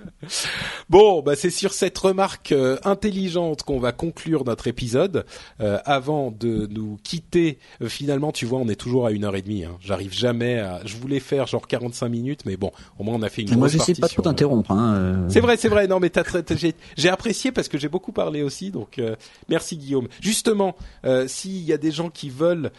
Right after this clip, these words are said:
Speaker 1: euh, un petit peu plus entendre, euh, ce que tu as à dire, où peuvent-ils te retrouver, euh, sur Twitter et sur no watch point net et peut-être ailleurs ?
Speaker 2: Alors le plus simple, c'est quand même d'écouter, euh, La Voix dans la tête. Donc vous pouvez le retrouver sur le site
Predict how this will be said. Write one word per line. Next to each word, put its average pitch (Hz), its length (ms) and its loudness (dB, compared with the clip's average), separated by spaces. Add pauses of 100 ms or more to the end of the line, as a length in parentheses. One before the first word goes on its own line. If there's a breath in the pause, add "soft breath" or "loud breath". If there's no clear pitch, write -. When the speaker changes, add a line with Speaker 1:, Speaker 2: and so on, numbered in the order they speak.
(180 soft breath)
Speaker 1:
euh, 120 180 0
un 190 140 2
petit - 220 -8
peu 180 180 2
plus 175 300 -6
entendre, 151 520 -2
euh, 120 200 2
ce - 100 -8
que 147 60 0
tu 143 220 -2
as 135 40 2
à 127 60 0
dire, 113 360 -4 (100)
où 185 120 -6
peuvent-ils 160 460 -2
te - 80 -2
retrouver, 127 600 -4 (300 loud breath)
euh, 98 120 -6
sur - 240 -8
Twitter 156 420 -2 (280)
et 143 160 2
sur 101 220 -4
no 101 80 -4
watch 95 200 -6
point 92 140 -6
net 147 200 -4
et - 40 -6
peut-être - 300 -10
ailleurs ? 135 400 -6 (840 loud breath)
Speaker 2:
Alors 127 180 4
le 175 80 4
plus 180 220 4
simple, 180 260 2
c'est 123 120 -2
quand 131 100 0
même 131 100 2
d'écouter, 131 640 2
euh, 92 140 2
La 104 100 4
Voix 123 140 6
dans 113 80 4
la 95 100 0
tête. 165 260 2 (460)
Donc 107 200 -2
vous - 100 -12
pouvez 110 120 4
le 101 60 2
retrouver 120 280 2
sur - 120 -4
le 127 80 2
site - 340 -4